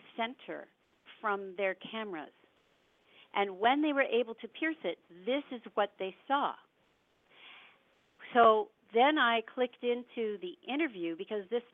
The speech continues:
picture was from C N N, into the interview, and a gentleman, turns out, I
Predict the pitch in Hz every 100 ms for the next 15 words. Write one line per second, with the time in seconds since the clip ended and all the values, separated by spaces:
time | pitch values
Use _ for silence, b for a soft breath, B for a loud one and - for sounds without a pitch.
0 | - 339 - 214 180 185 175 - - 214
1 | 196 190 - _ - 247 208 190 247 214
2 | 151 _ _ _ _ b b b 285 254
3 | - 196 185 254 330 262 175 156 156 -
4 | _ 208 214 208 185 226 277 254 196 185
5 | 185 _ - - 240 247 208 202 170 160
6 | - -